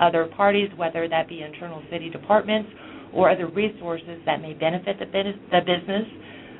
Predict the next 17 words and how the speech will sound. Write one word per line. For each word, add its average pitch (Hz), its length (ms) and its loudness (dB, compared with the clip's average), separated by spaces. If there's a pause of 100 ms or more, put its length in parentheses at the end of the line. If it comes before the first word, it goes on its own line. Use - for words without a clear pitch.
Um, 170 480 4
as 180 220 4
I 180 160 0
said, 190 120 2
we're 175 120 2
continually 190 640 0
doing 180 320 -4
industry 170 480 -8
research, 220 640 4 (260)
uh, - 60 -2
uh, 160 640 0
developing 202 560 4
programs, 202 640 -4 (100)
strategizing, 185 840 -8 (360)
but 196 140 4
primarily 190 640 4
it's, 156 200 -8